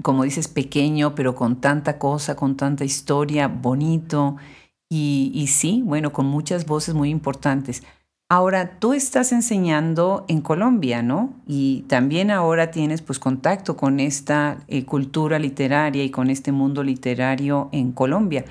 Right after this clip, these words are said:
¿Cómo los compararías? O sin, sin querer hacer comparaciones,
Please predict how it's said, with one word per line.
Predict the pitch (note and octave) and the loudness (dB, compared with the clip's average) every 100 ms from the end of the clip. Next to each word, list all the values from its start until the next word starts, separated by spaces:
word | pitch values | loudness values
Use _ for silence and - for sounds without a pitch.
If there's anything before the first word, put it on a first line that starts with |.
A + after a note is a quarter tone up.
| - - | -16 -6
¿Cómo | - C#4 | 2 2
los | D4 C4 | 2 0
compararías? | - F#3+ F3+ D#3+ C#3+ C#3+ E3+ E3 C#3+ C3 - - | 0 0 2 2 2 0 0 0 2 0 0 -2
O | C#3+ C3+ | 0 0
sin, | B2+ - D#3+ F#3 | 0 0 0 2
sin | - G#3 | 2 2
querer | A#3 C4+ | 2 2
hacer | C#4 G3 | 0 -2
comparaciones, | - D#3 D3 A#2+ A#2+ - D#3 D3+ C3 B2 - | 0 0 2 0 0 0 2 2 0 -2 -8